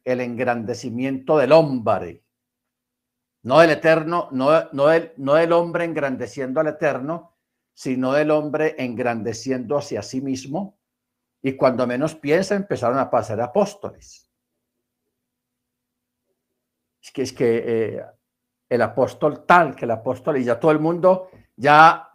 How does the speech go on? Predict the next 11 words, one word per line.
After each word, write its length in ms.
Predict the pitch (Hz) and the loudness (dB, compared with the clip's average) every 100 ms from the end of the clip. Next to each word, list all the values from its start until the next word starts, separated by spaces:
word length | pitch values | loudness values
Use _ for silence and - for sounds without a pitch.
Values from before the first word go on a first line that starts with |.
| _ _ _ _ | _ _ _ _
prácticamente 720 | 190 185 214 190 151 143 185 | 2 4 0 0 0 -2 0
allá 220 | 175 170 | 4 4
en 60 | 170 | 2
el 120 | 170 | -2
mundo 480 | 170 175 165 160 170 | -2 -2 0 -2 -4
cristiano 540 | 151 110 - 135 151 | -6 -10 -4 -2 -2
ya 160 | 147 147 | -4 -2
nadie 400 | 151 156 147 143 | 0 -2 -2 -6
quiere 220 | 156 143 | -4 -4
ser 260 | 147 139 - | -4 -8 -4
pastor. 560 | 131 - - 120 - | -6 -4 0 0 0